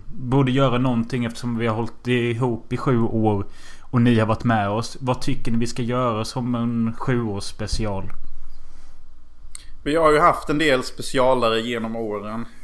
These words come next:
Speaker 2: Klassiken är ju
Speaker 1: Jag
Speaker 2: Nej,
Speaker 1: tror det var när
Speaker 2: när,
Speaker 1: vi
Speaker 2: när,
Speaker 1: fyllde
Speaker 2: när vi
Speaker 1: fyra, fyra år, tror jag.
Speaker 2: <laughs> Ja. När, när vi däckar typ en timme in i programmet och liven fortsätter typ i två timmar trots att vi båda har däckat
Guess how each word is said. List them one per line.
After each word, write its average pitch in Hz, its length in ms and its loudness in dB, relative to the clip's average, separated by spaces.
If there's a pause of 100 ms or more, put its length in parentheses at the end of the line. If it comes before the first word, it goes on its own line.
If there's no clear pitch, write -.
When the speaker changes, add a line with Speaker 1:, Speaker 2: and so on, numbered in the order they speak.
Speaker 2:
Klassiken 139 640 -2
är 127 180 4
ju 117 260 0
Speaker 1:
Jag 113 100 -4 (1200)
Speaker 2:
Nej, 110 180 -2
Speaker 1:
tror 147 140 6
det 139 60 4
var 147 120 4
när 139 60 2
Speaker 2:
när, 139 60 4
Speaker 1:
vi 139 60 4
Speaker 2:
när, 135 80 0
Speaker 1:
fyllde 139 200 2
Speaker 2:
när - 80 0
vi 120 60 -4
Speaker 1:
fyra, 127 340 0 (220)
fyra 117 440 -2
år, 110 240 -4 (760)
tror 110 240 -10
jag. 156 200 2
Speaker 2:
<laughs> - 40 -12
Ja. - 460 -4 (720)
När, 120 260 0
när 123 140 0
vi 123 120 -2
däckar 120 420 -2
typ - 260 -4
en 113 120 -4
timme 123 380 -2
in 113 240 -2
i 110 60 -8
programmet 113 800 -2
och 131 140 -4
liven 120 420 6
fortsätter - 680 -6
typ 123 280 -6
i 127 60 -6
två 127 260 -4
timmar 113 340 -2
trots - 300 -10
att 110 120 -16
vi 117 60 -6
båda 117 360 -2
har 110 180 -6
däckat 107 500 -8